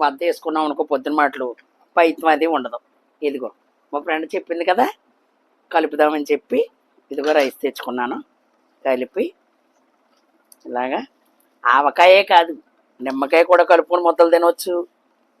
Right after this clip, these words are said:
ఆవకాయ తినాలని రూల్ ఏంటి? పచ్చడి పచ్చడే. అది వాటర్ బాటిల్ తెచ్చుకుంటే మా కెమెరామెన్ ముద్ద పెట్టాను అనుకో, కారం ఉండదు. మాది కర్ణాటక కారం అమ్మ,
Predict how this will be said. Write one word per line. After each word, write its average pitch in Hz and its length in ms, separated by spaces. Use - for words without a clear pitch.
ఆవకాయ 156 380
తినాలని 175 420
రూల్ 160 180
ఏంటి? 156 180
పచ్చడి 120 380
పచ్చడే. 165 320
అది - 220
వాటర్ 147 300
బాటిల్ 190 300
తెచ్చుకుంటే 165 520
మా 196 140
కెమెరామెన్ 160 600
ముద్ద 156 140
పెట్టాను 180 360
అనుకో, 139 220
కారం 196 340
ఉండదు. 175 240
మాది 175 200
కర్ణాటక 185 440
కారం 170 240
అమ్మ, 131 120